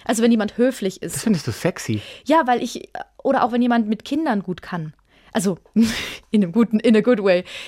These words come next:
Speaker 1: Ich hab zum Beispiel ein Video gesehen von einem, von so einer, äh, das ist so eine Influencerin und die hat ein Kind bekommen und die hat ihren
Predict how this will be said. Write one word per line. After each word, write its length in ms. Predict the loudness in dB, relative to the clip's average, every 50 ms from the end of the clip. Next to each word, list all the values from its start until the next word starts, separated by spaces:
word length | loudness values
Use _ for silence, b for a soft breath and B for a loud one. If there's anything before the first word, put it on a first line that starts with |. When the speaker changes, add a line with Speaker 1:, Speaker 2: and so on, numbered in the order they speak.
| B
Speaker 1:
Ich 80 | -2 -2
hab 80 | -2
zum 100 | -2 -2
Beispiel 260 | -4 -2 -2 -4 -4 -2
ein 140 | -2 -2
Video 180 | 0 0 -2 0
gesehen 280 | -2 -2 -4 -2 -4 -4
von 120 | -2 -2
einem, 220 | -2 -2 -2 -4
von 180 | -4 -2 -2 -2
so 60 | 0
einer, 320 | 2 0 2 2 0 0 0
äh, 140 | -2 -4 -4 -6 -6
das 140 | -4 -4 -2
ist 120 | -2 -2
so 60 | 0
eine 120 | 0 0 2
Influencerin 640 | 0 0 0 0 0 0 0 0 0 0 0 2
und 60 | 0 0
die 40 |
hat 80 | -2 -2
ein 60 | -2
Kind 180 | -2 -2 -2 -2
bekommen 300 | -2 -2 -2 0 0 0
und 80 | -2
die 80 | -2 -4
hat 120 | -6 -6
ihren 200 | -4 -4 -4 -4